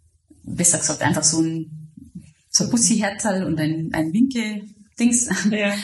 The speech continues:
Speaker 2: Emoji.
Speaker 1: <laughs> Emoji, genau. Und er hat mir dann acht Bussis zurückgeschickt. Und das war das Letzte, was ich von ihm gehört habe. Und fünf Minuten später war er tot. Sechs Minuten später war er tot.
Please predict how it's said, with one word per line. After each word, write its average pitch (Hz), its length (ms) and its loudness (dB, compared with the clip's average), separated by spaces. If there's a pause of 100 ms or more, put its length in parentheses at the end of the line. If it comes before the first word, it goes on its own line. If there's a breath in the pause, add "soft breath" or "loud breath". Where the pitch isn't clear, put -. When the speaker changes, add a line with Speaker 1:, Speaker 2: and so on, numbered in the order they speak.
(180)
Speaker 2:
Emoji. 202 760 0
Speaker 1:
<laughs> - 40 -8
Emoji, 190 440 2
genau. 160 480 0
Und 190 340 2
er 202 120 2
hat 180 140 -8
mir 185 80 -4
dann 170 400 -2
acht - 320 -4 (540)
Bussis 190 380 4
zurückgeschickt. - 840 0 (180)
Und 190 160 -4
das 185 120 6
war 170 120 0
das 170 160 2
Letzte, 170 340 0
was 156 140 0
ich 151 100 -2
von - 80 0
ihm 165 140 4
gehört 180 320 -2
habe. 226 160 -2
Und 185 120 4
fünf 185 180 -2
Minuten 180 220 0
später 151 320 -2
war 147 120 -4
er 147 60 -8
tot. - 280 -10 (220)
Sechs - 320 0
Minuten 156 280 2
später 143 360 -6
war 139 140 -10
er - 120 -14
tot. 147 100 -18